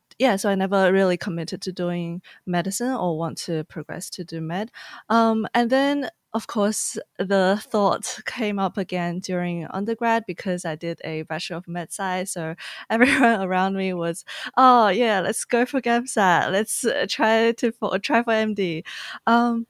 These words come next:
but, uh, I think I, there was, because the subject that really grabbed me during undergrad was immunology.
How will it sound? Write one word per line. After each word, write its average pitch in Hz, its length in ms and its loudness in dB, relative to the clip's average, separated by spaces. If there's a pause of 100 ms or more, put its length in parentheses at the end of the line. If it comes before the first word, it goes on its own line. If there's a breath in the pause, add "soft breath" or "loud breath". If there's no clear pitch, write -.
(360 loud breath)
but, 240 420 4 (260)
uh, - 60 -4 (220)
I 240 120 0
think 311 500 -2 (100)
I, 226 300 2 (340)
there 247 220 0
was, 370 320 0 (480)
because 339 320 0
the 240 320 0 (160)
subject 208 520 -4
that 180 180 -2
really 175 560 -2 (840)
grabbed 190 360 -2
me 277 320 -4 (120)
during 214 420 -2
undergrad 208 560 -6
was 190 320 -4
immunology. 190 760 -6